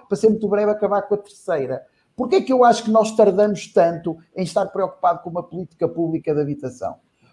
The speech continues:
Porque houve um momento, a partir da década de noventa, em que nós tínhamos um instrumento legislativo que achávamos que resolvia as coisas todas. E que se chamavam os P D Ms. E que, portanto, que os P D Ms acabavam por ter um papel fulcral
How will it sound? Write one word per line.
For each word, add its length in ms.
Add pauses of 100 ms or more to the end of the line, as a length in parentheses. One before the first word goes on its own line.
Porque 180
houve 140
um 60
momento, 340
a 40
partir 280
da 120
década 340
de 60
noventa, 600 (340)
em 80
que 100
nós 180
tínhamos 340
um 120
instrumento 600
legislativo 680
que 80
achávamos 400
que 100
resolvia 340
as 80
coisas 320
todas. 300 (520)
E 80
que 100
se 60
chamavam 360
os 80
P 180
D 280
Ms. 280 (1080)
E 80
que, 100
portanto, 380
que 80
os 120
P 220
D 440
Ms 200
acabavam 460
por 160
ter 180
um 80
papel 460
fulcral 720